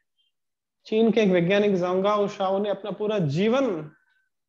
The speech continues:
इन बादलों की आकृतियों को देखकर उससे भूकंपों को प्रतिपादित करने में लगा दिया और पचास ऐसे भूकंपों की सटीक भविष्यवाणी की। उनका percentage of prediction सिक्सटी एट परसेंट है, जो आज तक, अभी तक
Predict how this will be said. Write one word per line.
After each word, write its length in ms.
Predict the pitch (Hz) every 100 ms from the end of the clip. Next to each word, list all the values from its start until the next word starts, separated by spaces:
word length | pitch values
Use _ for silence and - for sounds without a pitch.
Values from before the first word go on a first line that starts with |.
| -
इन 140 | 190 185
बादलों 400 | 175 180 208 214
की 120 | 208
आकृतियों 580 | 180 175 196 196 202 202
को 160 | 214
देखकर 520 | 190 180 175 180 208 202
उससे 580 | 180 - 196 208 220 - _ _ _ _ _ -
भूकंपों 520 | 160 156 240 214 233
को 80 | 226
प्रतिपादित 640 | 202 180 202 190 180 190
करने 300 | 190 175 175
में 120 | 175 190
लगा 400 | 151 147 156 165
दिया 320 | 156 143 135
और 220 | 160 160
पचास 500 | 175 - 254 262 254
ऐसे 240 | 214 202 208
भूकंपों 480 | 175 175 190 180
की 120 | 175 180
सटीक 340 | 175 190 175
भविष्यवाणी 580 | 156 156 156 156 156 147
की। 300 | 151 135 139
उनका 640 | 170 165 208 233 233 - - _ _ _ _ _ _ -
percentage 560 | 170 170 208 208 214 202 196
of 140 | 196
prediction 460 | 175 170 - 214 202
सिक्सटी 420 | 190 - 208 180
एट 220 | 190 185
परसेंट 400 | 160 151 156 156
है, 360 | 143 135 127 -
जो 140 | 147 156
आज 240 | 160 156 - -
तक, 140 | 165 - - -
अभी 160 | 156 170
तक 240 | 175 -